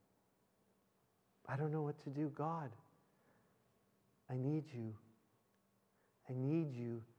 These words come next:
every hour. I need you in my interaction with my neighbors. I need you at work. I need you with my family.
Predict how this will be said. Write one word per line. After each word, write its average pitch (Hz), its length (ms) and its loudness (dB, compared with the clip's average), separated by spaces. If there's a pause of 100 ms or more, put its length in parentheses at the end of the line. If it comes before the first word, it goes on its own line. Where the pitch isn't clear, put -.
(320)
every 117 520 -2 (400)
hour. 110 480 -8 (1600)
I 135 80 2
need 151 400 6
you 131 140 6
in 131 100 6
my 131 120 4
interaction 151 880 0 (220)
with 139 180 0
my 135 140 4
neighbors. 127 500 4 (380)
I 139 140 6
need 160 440 6
you 143 220 4
at 151 280 0
work. 131 400 2 (560)
I 151 140 6
need 175 400 8
you 175 140 4
with 156 200 6
my 147 140 4
family. 139 720 2